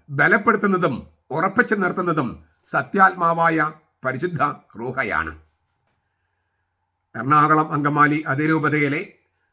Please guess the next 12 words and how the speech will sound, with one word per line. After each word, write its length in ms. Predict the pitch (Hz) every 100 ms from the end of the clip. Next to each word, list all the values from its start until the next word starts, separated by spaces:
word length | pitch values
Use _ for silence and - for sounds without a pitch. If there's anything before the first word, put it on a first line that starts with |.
| _
സഹോദരി 480 | 139 - 165 160 165
സഹോദരങ്ങളെ, 680 | - 127 143 156 151 143 123 - _ _ _ _ _ _ -
സഭാവിരുദ്ധ 640 | 165 139 170 190 190 175
പ്രവർത്തനങ്ങൾ 580 | 180 160 170 170 185 180
നടത്തുന്ന 400 | 170 160 - 170 196 151
വിമത 320 | 143 175 170 143
വൈദികരെയും 640 | 147 175 180 170 151 113 - _ _ _ 131
അൽമായ 480 | 147 175 180 180 180
മുന്നേറ്റക്കാരെയും 800 | 156 170 175 165 160 160 151 123 - _
ഒഴിവാക്കൂ. 480 | 123 165 170 139 90 - _ _ _ _ _ _ -
അവരോട് 400 | 135 165 165 160 160 -
കൂട്ടുകൂടരുത്. 800 | 180 202 151 160 185 135 85